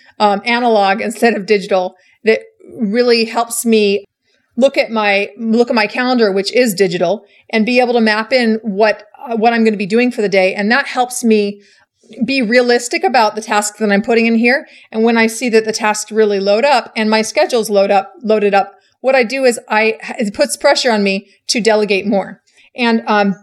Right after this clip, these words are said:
that's what this little code at the bottom of is for. You can check it off when it's done. You can put an arrow to defer it to another day or maybe another week. And then a circle is for delegating. So you might wanna put a circle to delegate and an X if you want to eliminate it.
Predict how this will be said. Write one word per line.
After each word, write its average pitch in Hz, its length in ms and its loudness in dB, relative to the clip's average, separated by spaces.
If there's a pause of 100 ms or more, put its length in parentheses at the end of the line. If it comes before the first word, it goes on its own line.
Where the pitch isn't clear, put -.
(120)
that's 269 280 2
what 269 180 -2
this 233 180 -4
little 233 160 2
code 220 260 0
at 226 60 -2
the 220 60 -10
bottom 202 340 0
of 339 180 -2
is 294 260 -2
for. 285 280 2
You 214 120 -2
can 208 140 -2
check 226 220 -2
it 240 60 2
off 220 160 2
when 214 120 0
it's 202 120 -6
done. 302 260 0
You - 400 -20
can 220 100 0
put 220 120 2
an 220 100 -6
arrow 233 260 2
to 226 160 -6
defer 202 380 0
it 214 100 -4
to 208 100 -2
another 185 260 0
day 254 540 2 (280)
or 208 140 2
maybe 202 220 2
another 190 240 2
week. 254 320 -2 (320)
And 233 120 0
then 233 160 2
a 240 80 -10
circle 294 420 0
is 226 100 -4
for 226 140 0
delegating. 262 720 0
So - 140 -2
you 220 160 2
might 226 160 0
wanna 214 120 -2
put 226 120 -2
a 220 60 2
circle 226 260 0
to 180 80 -14
delegate 214 380 2
and 208 300 -2
an 214 140 0
X 240 360 -2
if 226 140 -8
you 214 100 2
want 202 180 0
to 220 80 -10
eliminate 180 400 -4
it. - 80 -20